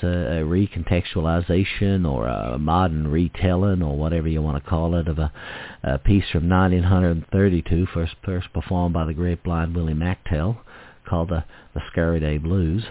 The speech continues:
And, uh, we live in some scary days these days, so I imagine people will understand how I'm trying to show these, these old guys. They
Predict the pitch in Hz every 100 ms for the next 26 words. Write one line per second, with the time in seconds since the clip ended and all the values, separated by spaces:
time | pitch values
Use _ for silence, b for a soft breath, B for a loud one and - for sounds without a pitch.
0 | 90 B B - - 69 64 69 67 65
1 | - - - 82 73 69 64 - 82 80
2 | 76 78 76 69 82 85 - 67 76 -
3 | 71 71 57 67 78 85 73 78 73 B
4 | B B B B 104 101 87 82 90 87
5 | 82 78 - 92 87 85 82 80 - -
6 | 85 82 80 73 - 87 78 - 90 82
7 | 80 78 80 76 76 - 82 76 85 82
8 | 78 76 76 78 - B B B B -
9 | 82 78 73